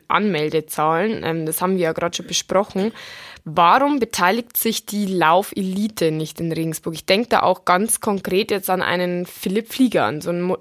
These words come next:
Lokalmatador. Warum ist für, für diese Läufer Regensburg-Marathon so uninteressant?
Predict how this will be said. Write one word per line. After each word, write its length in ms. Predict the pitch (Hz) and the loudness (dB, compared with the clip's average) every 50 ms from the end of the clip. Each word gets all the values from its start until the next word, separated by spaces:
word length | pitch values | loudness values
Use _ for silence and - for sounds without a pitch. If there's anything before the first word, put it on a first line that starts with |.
| _ | _
Lokalmatador. 1000 | - 180 190 202 - - - 254 247 208 175 156 - - 165 165 - 170 160 165 | 0 0 0 0 0 2 2 2 2 2 0 -2 -2 -4 -6 -6 -4 -6 -4 0
Warum 420 | 185 180 196 226 262 269 269 262 - - | 0 2 2 2 2 0 -2 -4 -6 -6
ist 360 | - - 220 - - - - - - - - - - | -6 -4 -2 0 0 -2 -4 -8 -14 -18 -18 -18 -8
für, 520 | - 214 208 196 196 196 190 185 - - - | -4 -2 0 2 2 4 4 2 2 0 -4
für 200 | - - 196 180 | -2 -2 -2 -2
diese 360 | 180 - 233 262 262 277 269 | -2 0 0 0 2 2 2
Läufer 680 | 240 208 202 214 233 - - 240 233 233 233 - - - - - _ - | 4 4 4 4 2 0 0 2 2 4 2 2 -2 -4 -10 -14 _ 0
Regensburg-Marathon 1160 | - 208 220 247 247 - - - 208 208 196 202 185 180 190 196 190 185 - - 190 190 185 | 0 2 2 2 -2 -2 -2 -2 -2 -2 0 2 2 4 4 4 2 0 -2 -4 -2 -2 -2
so 120 | 180 185 196 | -2 -4 -2
uninteressant? 800 | - - 294 370 - - - - - - - - - - - | 0 2 2 2 2 0 -4 -8 -12 -12 -12 -12 -12 -14 -14